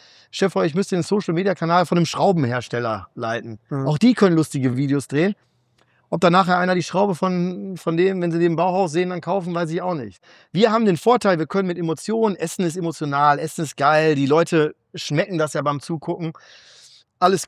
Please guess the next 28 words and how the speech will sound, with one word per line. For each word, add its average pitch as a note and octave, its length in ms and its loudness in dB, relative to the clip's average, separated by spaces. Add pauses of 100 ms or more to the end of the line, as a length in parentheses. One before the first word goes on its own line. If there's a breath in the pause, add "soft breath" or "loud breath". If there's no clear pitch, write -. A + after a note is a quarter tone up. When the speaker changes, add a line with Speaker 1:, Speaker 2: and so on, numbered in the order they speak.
Speaker 1:
cool. D4 240 0 (560)
Nur G3 380 2
ob G3 140 2
ich A3 120 -4
jetzt - 340 0
als E3+ 440 2 (580)
klassisches, A#3 880 0
bürgerliches G#3+ 760 0
Restaurant D3+ 640 -2 (580)
Social E3+ 400 0
Media D#3+ 280 4
machen A#2+ 280 -4
muss, C#3 380 -6 (380)
kann - 180 -6
ich A#2+ 100 -4
dir A#2 120 -2
gar A#2+ 100 -4
nicht C#3 140 -8
sagen. - 400 -10
Weiß C#3+ 240 0
ich B2 120 -8
Speaker 2:
Mhm. C3 80 -10
Speaker 1:
nicht. - 220 -20
Ob B2 220 -6
wir A#3+ 120 2
das G#3+ 200 2
machen D#3+ 280 -2
müssen, G#3+ 380 -4